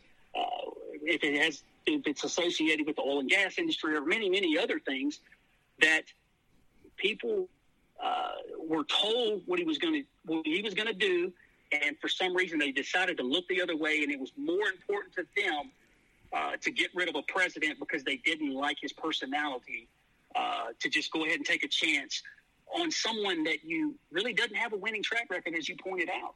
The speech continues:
for the country. And it's, uh, it, it's mind-blowing, but you know what? It, that's, to me, what makes this, what makes life interesting is we, while we may completely disagree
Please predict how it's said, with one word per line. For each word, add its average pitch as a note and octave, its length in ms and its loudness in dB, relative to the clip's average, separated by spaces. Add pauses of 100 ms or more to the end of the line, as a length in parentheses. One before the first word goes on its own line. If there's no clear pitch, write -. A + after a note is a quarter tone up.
for D#3 80 -8
the C#3+ 80 -6
country. C#3+ 460 -2
And B2+ 100 -4
it's, - 260 -6
uh, D3 80 -2 (640)
it, F#3 160 0
it's E3+ 180 -2
mind-blowing, G#3 640 0
but E3+ 160 -4
you G3 80 -2
know G3 140 -2
what? F3+ 260 -4 (800)
It, - 120 -6 (360)
that's, G3+ 440 2
to F#3+ 100 -2
me, A3 480 -4 (400)
what D#3+ 240 -4
makes F3 240 -2
this, D#3 300 -8
what D#3+ 180 -2
makes E3+ 260 -6
life D3+ 400 -2
interesting E3+ 580 -4 (340)
is - 340 -2 (720)
we, F3+ 120 2
while F3 260 0
we D#3 100 0
may D#3+ 140 0
completely F3 580 -4
disagree D3+ 640 -2